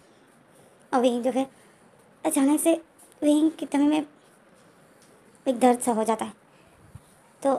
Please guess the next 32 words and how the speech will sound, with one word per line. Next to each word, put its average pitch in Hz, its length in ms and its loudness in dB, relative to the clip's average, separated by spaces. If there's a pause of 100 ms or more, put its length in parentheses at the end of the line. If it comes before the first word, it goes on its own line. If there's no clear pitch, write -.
विंग 269 180 0
अपनी 277 160 -2
tummy 262 180 -2
पर 269 80 -2
हाथ 233 200 -2
रख 233 100 0
देता - 160 -6
है। 220 60 -8 (720)
तो 262 60 0
doctor 240 360 0 (300)
विंग 240 160 0
को 254 60 0
देखता 254 220 0
है, 254 100 -6 (640)
विंग 285 160 4
अपनी 294 140 0
आंखें 294 200 4
बंद 285 160 2
करके 302 180 0
अपनी 294 140 0
tummy 294 180 2
पर 277 100 2
हाथ 233 220 -2
रख 226 60 -2
देता 226 180 -6
है। 220 80 -8 (600)
तो 262 60 -4
doctor 254 220 2
विंग 254 160 2
को 262 60 2
देखता 269 220 2
है, 262 80 -6